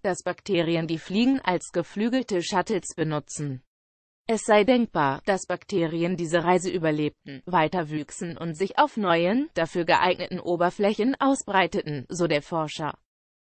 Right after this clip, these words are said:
Schmeiß- und Stubenfliegen kommen oft auch mit weniger hygienischen Substanzen in Kontakt, wie etwa mit Kot oder verrottendem organischen Material. Dort könnten sie Bakterien aufsammeln, die schädlich für Menschen,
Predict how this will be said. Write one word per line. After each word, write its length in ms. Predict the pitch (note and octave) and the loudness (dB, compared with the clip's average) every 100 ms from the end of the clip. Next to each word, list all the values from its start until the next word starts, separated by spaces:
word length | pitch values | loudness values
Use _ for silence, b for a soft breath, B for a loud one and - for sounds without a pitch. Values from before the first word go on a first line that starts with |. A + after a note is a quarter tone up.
| - | -14
Schmeiß- 420 | - A3 E3+ E3+ | -4 2 2 2
und 140 | G#3 A3 | -6 -6
Stubenfliegen 880 | - G3+ F3+ G3+ - F#3+ D#3+ E3+ E3+ | -4 -4 -2 -4 -4 -6 -4 -6 -2
kommen 260 | G3+ F3+ | 0 0
oft 260 | - E3+ - | 0 -2 0
auch 200 | F3+ F3+ | -2 0
mit 200 | F3 E3 | -4 -2
weniger 440 | G#3+ C#4 A#3+ G3 | 0 0 2 0
hygienischen 640 | G3 F3 G#3+ D#4 D4+ C4 A3+ | 0 2 4 4 2 0 0
Substanzen 680 | F3 - F#3+ E3 E3 F#3 F#3 | -2 -2 -4 -2 -4 -6 -6
in 180 | D#3 | -6
Kontakt, 460 | D3+ F#3 D#3+ A#3+ C4+ | -6 -6 -4 -4 -4
wie 240 | F3+ A#3+ A#3+ | 0 0 2
etwa 320 | G3 - F3+ | 0 0 0
mit 240 | F3+ - | 0 -4
Kot 280 | - C4+ - | 0 0 0
oder 280 | F3+ E3 E3 | 0 2 2
verrottendem 580 | C4+ C4 C#4 B3+ G#3+ F3+ | 2 2 2 2 0 2
organischen 680 | A#3 F#3 A#3 C#4+ - F3 | 0 2 2 0 -2 -2
Material. 800 | E3 E3+ F#3 E3 E3 D#3 D3 C3+ - _ _ _ _ _ _ | -2 -2 -4 -2 0 0 -2 -4 -10 _ _ _ _ _ _
Dort 320 | G#3+ A#3+ - | 4 4 4
könnten 300 | - G#3 G3 | -2 -2 -2
sie 120 | F#3 F#3+ | -2 0
Bakterien 720 | F3+ - G#3+ C4 C4 C4+ C4 | 0 2 4 4 4 4 4
aufsammeln, 720 | C4+ B3 - E3 D3+ D3 C#3 - | 2 0 0 -2 0 -4 -6 -4
die 180 | G3 | -2
schädlich 480 | F3+ G#3+ B3+ G#3 E3 | 0 -2 -2 -2 0
für 120 | F#3+ | 0
Menschen, 560 | F3 F3+ F3+ - G3 | 2 0 -2 -4 -4